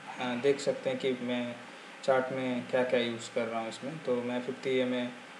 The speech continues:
अ, यूज़, अ, कर रहा हूँ, सुपर ट्रेंड और फ़ाइव ई एम ए।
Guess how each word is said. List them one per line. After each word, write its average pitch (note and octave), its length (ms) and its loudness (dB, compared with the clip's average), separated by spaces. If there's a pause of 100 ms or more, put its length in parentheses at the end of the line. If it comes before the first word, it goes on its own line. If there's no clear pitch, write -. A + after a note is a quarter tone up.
(340)
अ, A#2 420 0 (240)
यूज़, B2+ 240 2 (380)
अ, B2 160 -4 (100)
कर B2+ 100 6
रहा B2 180 4
हूँ, C#3+ 220 2
सुपर C3+ 320 6
ट्रेंड C#3 360 6
और A#2+ 380 4 (540)
फ़ाइव C#3+ 260 12
ई A#2+ 40 4
एम A2+ 140 0
ए। A2 80 -8